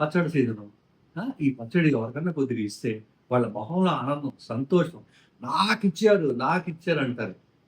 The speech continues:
ఆ? అలా ఇచ్చారనుకోండి, ఎంత బాగుంటుంది ఆ ఫీల్.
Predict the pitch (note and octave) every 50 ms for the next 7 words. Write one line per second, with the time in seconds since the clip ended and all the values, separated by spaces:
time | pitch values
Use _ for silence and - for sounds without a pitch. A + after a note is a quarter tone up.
0 | _ _ _ _ _ _ - - - - - F3+ B3+ - - _ _ _ _ -
1 | B2+ C3 B2+ B2 B2 B2 - G#3+ G3+ G3 F#3 E3 E3+ E3 D3+ C3+ C#3 - A#3 A#3+
2 | - B3+ G3 G3+ G3+ G3+ G#3 G3+ G3+ F#3+ F3 - - - E3 D3+ D#3 F3 F3+